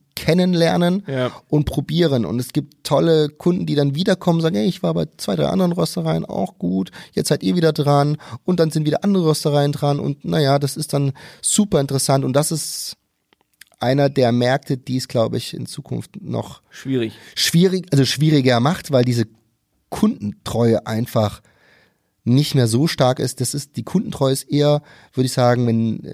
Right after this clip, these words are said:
Speaker 1: im Handel.
Speaker 2: Mhm.
Speaker 1: Wenn wir es einmal geschafft haben, dass es gar nicht mehr eine Frage wird mit, „Ich kauf mir mal einen guten Kaffee“, sondern dass es einfach ein ganz normaler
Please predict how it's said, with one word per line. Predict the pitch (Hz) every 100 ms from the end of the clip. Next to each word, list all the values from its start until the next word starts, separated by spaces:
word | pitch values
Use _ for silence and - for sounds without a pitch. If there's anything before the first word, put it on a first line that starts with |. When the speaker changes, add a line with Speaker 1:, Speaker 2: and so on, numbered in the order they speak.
| - - - - - -
Speaker 1:
im | 113 117
Handel. | 135 127 71 - -
Speaker 2:
Mhm. | 135 131 131 165 -
Speaker 1:
Wenn | 123 123 139
wir | 131
es | - -
einmal | 131 165 175 135 127
geschafft | 117 - 151 - 117
haben, | 110
dass | 107 -
es | 113
gar | 110 110
nicht | 113 107
mehr |
eine | 92
Frage | - - 107 120 107
wird | 107 104
mit, | 101 - - - - - 95 -
„Ich | -
kauf | - 120 -
mir | 110
mal | 95
einen | 95 87
guten | 117 110 - 123
Kaffee“, | 131 131 - 131
sondern | 117 107
dass | 110 110
es | -
einfach | 98 104 101
ein | 95
ganz | - 117 127 -
normaler | 98 98 107 107 104 107